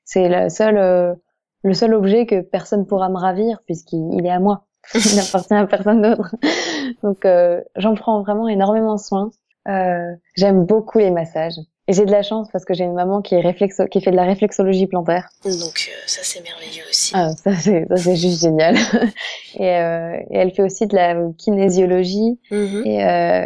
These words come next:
Speaker 1: et d'autres, euh, et elle va faire d'autres massages bientôt. Et, euh, c'est vraiment, enfin, moi qui adore les massages et, euh,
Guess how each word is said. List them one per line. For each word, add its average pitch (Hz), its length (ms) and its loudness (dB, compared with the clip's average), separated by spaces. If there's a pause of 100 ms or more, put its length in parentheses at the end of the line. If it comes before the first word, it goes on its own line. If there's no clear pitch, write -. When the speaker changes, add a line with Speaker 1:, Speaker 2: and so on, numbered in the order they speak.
(140)
Speaker 1:
et 190 240 2
d'autres, 208 340 -2
euh, 185 260 -4
et - 100 -2
elle 175 100 0
va 175 160 0
faire 185 200 2
d'autres 202 240 0
massages 196 440 0
bientôt. 190 400 -4 (200)
Et, 190 200 4
euh, 175 100 0
c'est 165 180 -2
vraiment, 180 360 0
enfin, - 180 -4 (140)
moi 190 100 0
qui 190 120 0
adore 185 260 2
les 185 80 -2
massages 185 560 0
et, 175 240 -2
euh, 170 160 -6